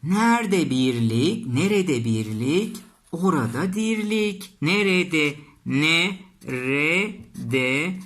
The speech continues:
birlik? Orada dirlik. Yani nerede birlikte olmak, yani bir, beraber olmak, orada mutlu olmak, huzurlu olmak. Ev sahibi, mülk sahibi.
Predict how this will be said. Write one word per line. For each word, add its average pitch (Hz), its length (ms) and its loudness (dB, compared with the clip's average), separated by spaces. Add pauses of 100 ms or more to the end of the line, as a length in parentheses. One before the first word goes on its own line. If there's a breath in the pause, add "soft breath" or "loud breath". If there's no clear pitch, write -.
(480 loud breath)
birlik? 139 680 2
Orada 190 420 0
dirlik. 120 300 -2
Yani 202 300 0
nerede 220 380 0
birlikte 175 480 -2
olmak, 139 540 -2
yani 143 360 -2
bir, 139 320 -6
beraber 151 360 0
olmak, 151 380 -2
orada 196 500 0 (140)
mutlu 233 320 -2
olmak, 147 400 0
huzurlu 190 360 0
olmak. 117 340 0 (580 loud breath)
Ev 254 240 0
sahibi, 254 600 4
mülk 185 380 0
sahibi. 196 800 2